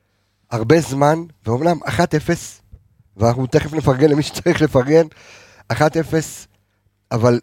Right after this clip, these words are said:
זה היה משחק טקטי, אולי, אתה יודע מה, איך כתב לי ערן יעקבי, אה, שלנו עם וו, וב-, בסוף המשחק, עליונות טקטית, מה שעשה ב-,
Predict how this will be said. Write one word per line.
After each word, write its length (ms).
זה 260
היה 200
משחק 560
טקטי, 480
אולי, 480
אתה 140
יודע 160
מה, 160
איך 200
כתב 240
לי 120
ערן 180
יעקבי, 580
אה, 140
שלנו 400
עם 180
וו, 220
וב-, 220
בסוף 200
המשחק, 440
עליונות 340
טקטית, 400
מה 120
שעשה 300
ב-, 120